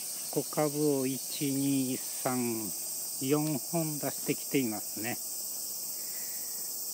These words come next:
花茎の斜傾、傾きはやや南側にちょっ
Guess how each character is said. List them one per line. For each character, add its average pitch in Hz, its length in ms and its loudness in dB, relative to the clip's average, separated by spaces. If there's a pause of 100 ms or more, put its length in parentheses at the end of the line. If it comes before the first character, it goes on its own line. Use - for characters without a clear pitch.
(300)
花 156 100 2
茎 170 380 2
の 151 520 2 (320)
斜 135 120 2
傾、 135 480 0
傾 - 640 0
き 151 140 2
は 143 180 2
や 147 320 2
や 175 260 2
南 160 460 2
側 156 320 4
に 139 240 4
ち - 960 -4
ょ 185 40 4
っ - 40 2